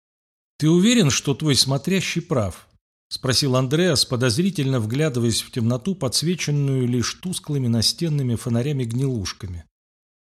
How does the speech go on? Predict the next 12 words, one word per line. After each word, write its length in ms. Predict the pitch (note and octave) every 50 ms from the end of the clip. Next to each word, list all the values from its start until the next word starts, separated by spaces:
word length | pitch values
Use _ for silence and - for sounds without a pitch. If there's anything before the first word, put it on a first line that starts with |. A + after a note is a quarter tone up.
| _ _ _ _ _
«Я 320 | A2 G#2 G2+ A#2 D#3+ F#3
не 100 | G3+ G#3
отрицаю 580 | G#3 G3+ G#3 G3+ F#3+ - - G#3+ G#3+ G#3+ G3+ F#3+
возможности 640 | G3 F3 E3 F#3 G3 F#3 E3+ F3 E3+ - - -
его 180 | E3 D#3+ D#3+ D#3+
правоты», — 480 | D3+ E3 D#3+ D3+ D3+ D3+ D3+ - A2 G2
уклончиво 640 | F#2+ F2+ - - D3+ E3+ E3+ - - - B2+ A#2+
ответил 420 | A2+ - C3+ C#3 B2 - B2+ B2
инквизитор. 680 | B2 B2 A#2 - B2+ B2+ A#2 G2+ G2+ F#2 - - G#2 - _ _ _ _ _ _ _ _ _ _ _ _ -
«С 120 | - -
учётом 420 | - C#3+ - - F#3 F3+ F3+ F3 D#3+
того, 520 | - F3 F#3 F#3 G3 G#3 G3 E3+ - -